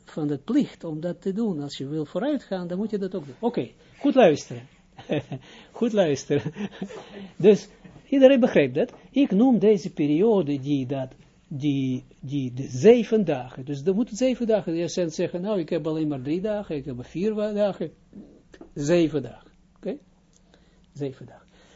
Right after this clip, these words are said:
Zeven dagen, dus die zeven rode dagen noem ik ze.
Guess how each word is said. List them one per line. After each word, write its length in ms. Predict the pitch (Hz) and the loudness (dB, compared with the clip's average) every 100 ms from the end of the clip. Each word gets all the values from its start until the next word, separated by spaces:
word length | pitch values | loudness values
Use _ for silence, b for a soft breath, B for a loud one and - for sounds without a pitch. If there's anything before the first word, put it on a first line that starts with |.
| b b | b b
Zeven 480 | 139 226 269 - 208 | 0 2 2 0 -2
dagen, 360 | 220 233 226 | 0 0 -2
dus 180 | 196 165 | -4 -6
die 200 | 160 220 | -4 -4
zeven 420 | 190 180 160 - | -2 -2 -2 -2
rode 540 | 127 156 202 220 202 139 | -2 6 10 10 8 2
dagen 440 | 131 139 147 180 | 0 -4 -6 -8
noem 180 | 190 214 | -6 -4
ik 140 | 254 | -6
ze. 340 | - - 240 | -8 -8 -8